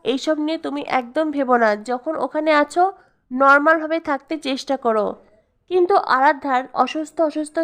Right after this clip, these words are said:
ফিল হচ্ছে, এত টেনশন সে নিতে পারছে না। আর কর্ণ চ্যাটার্জি জিৎ মুখার্জিকে বলতে থাকে, "আজই তো আমরা বুঝতে পারবো আরাধ্যার সন্দেহ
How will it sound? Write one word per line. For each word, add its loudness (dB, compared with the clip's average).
ফিল -8
হচ্ছে, -4
এত 0
টেনশন 0
সে -4
নিতে -2
পারছে 0
না। -2
আর 2
কর্ণ 2
চ্যাটার্জি 0
জিৎ -4
মুখার্জিকে -2
বলতে -6
থাকে, -4
"আজই -2
তো -2
আমরা -2
বুঝতে -10
পারবো -2
আরাধ্যার 0
সন্দেহ -2